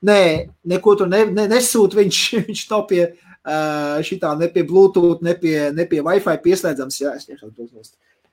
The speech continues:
Ām, viņš vienkārši tikai taisa to statistiku, ja, man pašlaik rāda, ka man ir astoņi pufi uztaisīti, ā, un tas, tas ir viss. Svara ziņā,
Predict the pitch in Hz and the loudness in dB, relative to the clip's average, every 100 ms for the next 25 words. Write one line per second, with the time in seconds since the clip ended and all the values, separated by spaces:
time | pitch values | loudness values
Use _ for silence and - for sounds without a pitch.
0 | _ _ - 143 160 165 160 165 160 _ | _ _ -8 0 2 2 0 -6 -10 _
1 | _ _ _ _ 165 175 208 190 170 180 | _ _ _ _ -8 -2 0 2 0 0
2 | 175 170 175 180 165 175 170 165 - 120 | -2 2 0 0 -2 -2 -2 -4 -6 -6
3 | 131 143 147 131 127 135 - 165 190 185 | -6 -4 -6 -12 -8 -8 -2 2 2 2
4 | 175 165 165 185 175 175 185 190 185 175 | 0 0 2 2 2 4 2 4 2 2
5 | 170 240 254 220 220 220 180 190 175 175 | 2 0 2 2 2 2 2 4 2 4
6 | 165 - _ _ _ _ _ _ _ _ | 0 -2 _ _ _ _ _ _ _ _
7 | _ 143 139 135 135 131 127 123 123 131 | _ -4 -2 -2 -4 -4 -4 -6 -10 -14
8 | 131 139 - 127 127 170 139 - - - | -10 -10 -10 -14 -8 -6 -6 -8 -16 -18
9 | _ _ _ _ _ - - - 214 240 | _ _ _ _ _ -6 0 2 4 4
10 | 247 247 170 117 | 4 2 2 0